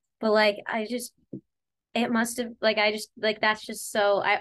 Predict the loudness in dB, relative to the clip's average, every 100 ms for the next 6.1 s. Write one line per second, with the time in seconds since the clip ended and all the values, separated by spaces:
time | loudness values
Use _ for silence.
0 | 0 0 2 0 0 -2 -2 -6 -4 -2
1 | -2 -4 -8 -10 -8 -4 -2 -2 -2 -4
2 | -4 -4 -2 -2 -2 -2 -2 -2 -2 -2
3 | -2 -4 -2 0 -2 -6 -8 -4 -4 -2
4 | -4 -4 -4 -2 0 -2 -8 _ _ _
5 | 0 0 -4 -10 -2 0 0 0 -2 -4